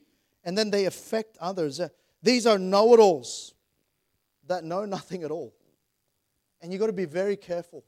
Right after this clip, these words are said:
You know, just because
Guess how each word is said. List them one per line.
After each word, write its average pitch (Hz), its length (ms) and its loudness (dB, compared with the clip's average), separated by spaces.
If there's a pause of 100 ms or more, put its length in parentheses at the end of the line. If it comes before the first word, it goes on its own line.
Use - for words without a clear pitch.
(1200)
You 202 60 -4
know, 202 120 0 (180)
just 202 280 2
because 208 800 -8